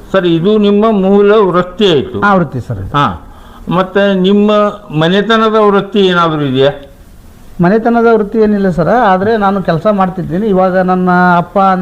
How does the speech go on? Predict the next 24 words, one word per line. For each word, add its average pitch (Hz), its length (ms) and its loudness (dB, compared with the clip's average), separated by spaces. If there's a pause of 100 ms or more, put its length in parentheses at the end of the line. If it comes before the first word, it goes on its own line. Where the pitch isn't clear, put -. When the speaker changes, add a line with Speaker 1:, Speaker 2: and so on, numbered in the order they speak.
(100)
Speaker 2:
ಆಗ್ಲಿ, 175 440 0
ಅಮ್ಮ 170 380 -2
ಆಗ್ಲಿ 175 360 0
Speaker 1:
ಹಾ. 123 540 -4
Speaker 2:
ಇಲ್ಲ 190 180 2
ಸರ್ 147 160 -8
ಇವಾಗ. 120 240 -4 (260)
Speaker 1:
ಇಲ್ಲ. 139 320 0
Speaker 2:
ತೀರ್ಕೊಂಡು 190 840 0
ಒಂದು 185 200 2
ಹದಿನೈದು 165 300 0
ಇಪ್ಪತ್ತು 165 320 -4
ವರ್ಷ 156 140 -2
ಆಯ್ತು 147 160 -2
ಸರ್. 147 200 -2
Speaker 1:
ಸರಿ 143 240 0
ಸರ್. 98 220 -6 (220)
Speaker 2:
ನಾನು 185 380 0
ನಮ್ಮ 180 200 2
ಮನೆಯಲ್ಲಿ 190 640 2
ಮೂರು 180 280 2
ಜನ 180 240 0
ಹುಡುಗರು, 165 420 2
Speaker 1:
ಹ್ಮ್. 135 500 -2